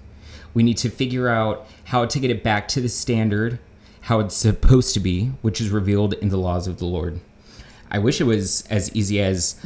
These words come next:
unplugging, you know, the planet, plugging it back in, rebooting it, or as easy as, you know, back in the day when you take the video game out of the console and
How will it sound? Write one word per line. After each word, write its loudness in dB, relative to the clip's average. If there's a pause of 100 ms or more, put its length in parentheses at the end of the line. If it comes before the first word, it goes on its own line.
(280)
unplugging, 2 (140)
you 4
know, 2
the -2
planet, -4
plugging -6
it -6
back -2
in, 2
rebooting 2
it, -6 (640)
or 2
as -4
easy 0
as, -4
you 2
know, 4
back 0
in 0
the -2
day 0
when 0 (240)
you 0
take -2
the -4
video 4
game 2
out 0
of -4
the -4
console -2
and 0